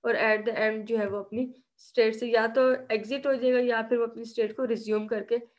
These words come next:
फिर उसको स्टार्ट कर देगा, ठीक है। अब यहाँ पे, अ, ये कुछ कोड है, प्रोसेस टर्मिनेशन,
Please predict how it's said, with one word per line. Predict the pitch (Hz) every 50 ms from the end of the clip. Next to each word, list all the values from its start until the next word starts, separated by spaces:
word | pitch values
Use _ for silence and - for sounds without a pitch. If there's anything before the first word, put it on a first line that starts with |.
| _ _ _ _ -
फिर | 240
उसको | 240 220 - 240
स्टार्ट | 220 - - - 208 180 190 185 -
कर | - -
देगा, | - - - - - - - 214 208 - _ _ _
ठीक | 262 254 254
है। | 285 277 285 - - - _ _ _ _ _ _ _ _ _ _ _ _ _ _ _ _ _ _ _ _ _ _ _ _ _ _ _ _ - - - - _ _ - - _
अब | 233 233 240
यहाँ | 262 254 254 269 262 311
पे, | 302 294 294 - - _ _ _ - -
अ, | 233 226 214 214 208 202 202 208 214 214 214 - - _ _ _ _ _ _ _ _ _ _ _ _ _ _ _ _ _ _ _ -
ये | 254 262
कुछ | 254 277 262 - -
कोड | - - 240 226 233 254 262 269
है, | 262 214 214 269 - - - _ _ _ _ _ _ _ _ _ _ _ _ _ _ _ _ _ _ _ _ _ _ _ _ _ _ - _ _ _ _ _ _
प्रोसेस | - 240 226 233 226 269 254 - -
टर्मिनेशन, | - 226 208 208 208 202 185 170 175 - - 202 180 180